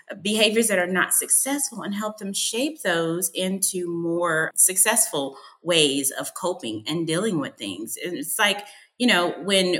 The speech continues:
we're upset, you know, sometimes we may need to get away. We do it in a way that, you know,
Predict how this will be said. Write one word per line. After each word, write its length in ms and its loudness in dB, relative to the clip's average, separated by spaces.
we're 400 4
upset, 580 2
you 120 0
know, 240 2
sometimes 460 2
we 140 0
may 180 4
need 260 2
to 140 2
get 220 0
away. 520 2
We 300 6
do 280 8
it 200 6
in 160 6
a 120 4
way 800 6
that, 480 4
you 80 4
know, 320 6